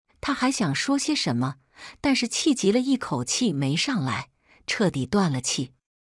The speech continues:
我在爹娘的牌位前郑重其事地磕了头：“爹娘，女儿终于为你们报仇了。三个月后，陛下驾崩，六皇子承继大统。”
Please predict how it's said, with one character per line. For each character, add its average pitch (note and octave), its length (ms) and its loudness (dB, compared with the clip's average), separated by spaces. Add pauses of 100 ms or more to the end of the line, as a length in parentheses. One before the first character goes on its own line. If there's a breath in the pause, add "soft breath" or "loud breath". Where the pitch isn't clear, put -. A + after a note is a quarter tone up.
(460 soft breath)
我 G3 140 2
在 G#3+ 160 2
爹 C4 220 0
娘 G3+ 240 2
的 G#3+ 80 0
牌 D#3+ 280 -2
位 F#3+ 140 2
前 D3+ 440 -2
郑 G3 260 2
重 D3 220 -2
其 D3 240 -4
事 - 180 -2
地 C3+ 140 -4
磕 - 260 -4
了 D#3+ 100 -2
头 A#2+ 440 -10 (640)
：“爹 F#3+ 200 6
娘， C#3 360 2 (480 soft breath)
女 F#3+ 160 6
儿 E3+ 240 4
终 D4+ 260 2
于 G#3 180 4
为 B3+ 200 2
你 D3+ 140 2
们 C#3 160 2
报 D#3 240 -2
仇 B2 260 -4
了。 C#3+ 220 -4 (340)
三 G3 320 -2
个 G3 80 0
月 D#3+ 180 0
后， - 380 -8 (720)
陛 A#3+ 140 6
下 G3 200 0
驾 F3 280 -2
崩， F#3+ 260 -2 (460)
六 D4 280 4
皇 E3 320 2
子 C3+ 280 -2
承 C3+ 340 -2
继 E3+ 200 0
大 D#3 240 -4
统。” - 360 -14